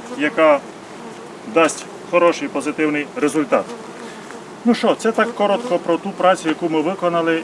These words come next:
і, е, можливості надалі використовувати наші облітники, точки для того, щоб карпатські бджоли ставали тільки кращими.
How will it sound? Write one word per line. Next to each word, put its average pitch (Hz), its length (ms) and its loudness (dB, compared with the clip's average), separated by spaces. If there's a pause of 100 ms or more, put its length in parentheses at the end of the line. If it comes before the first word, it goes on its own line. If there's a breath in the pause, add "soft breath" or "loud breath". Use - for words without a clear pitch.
і, 143 340 2 (140)
е, 131 240 0
можливості 143 760 0
надалі 139 360 4
використовувати 131 840 0
наші 127 340 2
облітники, 143 600 -2
точки 151 540 -2
для 117 280 2
того, 139 360 -2
щоб 117 240 -4 (160)
карпатські 139 500 0
бджоли 120 380 0
ставали 123 580 2 (180)
тільки 147 320 -4 (200)
кращими. 117 460 2